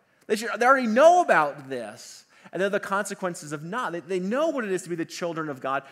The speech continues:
revealed in Moses and the prophets." And so here's just two examples, just so you, you can kinda see what they would automatically be thinking of. Here's, here's Deuteronomy.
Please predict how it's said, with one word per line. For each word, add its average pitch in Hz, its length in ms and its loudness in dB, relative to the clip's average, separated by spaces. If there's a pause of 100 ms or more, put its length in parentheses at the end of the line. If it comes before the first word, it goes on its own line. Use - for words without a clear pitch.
(200)
revealed 180 520 -2
in 165 340 -8
Moses 170 300 -2
and 156 80 -10
the - 20 -8
prophets." 214 360 -4
And 165 80 -10
so 185 120 -2
here's 208 200 -6
just 185 140 -10
two 220 120 -8
examples, 165 500 -6 (240)
just 175 160 -6
so 196 80 -4
you, 185 180 -8
you 170 140 -12
can 196 140 -6
kinda 185 240 -4
see 175 320 -4 (260)
what 175 180 -4
they 180 140 2
would 190 240 -2 (100)
automatically 202 600 -4
be 156 80 -6
thinking 139 340 -6
of. 92 160 -8
Here's, 185 220 -4
here's 185 180 -8
Deuteronomy. 165 640 -2